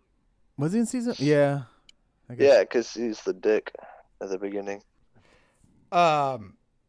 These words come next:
Speaker 3: here's something. I was curious. You guys dabble in the internet, right? Other than porn, I would hope.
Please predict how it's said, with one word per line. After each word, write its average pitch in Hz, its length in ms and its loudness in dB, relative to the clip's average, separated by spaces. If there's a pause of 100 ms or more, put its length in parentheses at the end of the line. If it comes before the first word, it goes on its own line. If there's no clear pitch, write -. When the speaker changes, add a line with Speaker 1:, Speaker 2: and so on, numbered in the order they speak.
(280)
Speaker 3:
here's 294 340 0
something. 123 560 -8
I 226 100 2
was 277 160 -2
curious. 185 460 -4
You 180 160 -8
guys 226 460 -2 (1400)
dabble 156 580 -2 (120)
in 131 160 -10
the 117 140 -10
internet, 113 400 -14
right? 123 320 -14 (140)
Other 127 240 -8
than 117 160 -10
porn, 104 560 -16
I 98 60 -16
would 104 140 -16
hope. 139 300 -18